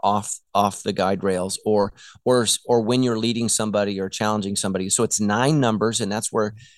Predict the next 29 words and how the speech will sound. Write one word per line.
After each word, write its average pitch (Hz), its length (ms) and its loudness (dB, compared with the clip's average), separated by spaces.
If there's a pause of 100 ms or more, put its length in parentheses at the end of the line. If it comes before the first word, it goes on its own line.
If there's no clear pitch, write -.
(140)
uh, 107 100 4
the 110 100 4
word 110 240 4
Enneagram 110 640 2 (160)
comes 117 260 2
from. 95 240 -2
So 98 280 0
Ennea 120 280 0
is 104 160 -2
the 98 100 -2
number 95 240 -2
nine 117 320 2
in 113 100 0
Greek, 104 360 -4
gram, 113 540 -2 (160)
you 107 100 -2
know, 92 240 -2
uh, 87 240 -2 (420)
like 92 140 -2
graphic, 110 520 0
like 98 160 -8
you 104 80 0
write 101 200 4
on 101 100 0
the 98 80 -2
paper. 104 360 -4
So 107 180 -2
it's, 98 200 -6
it's - 240 -10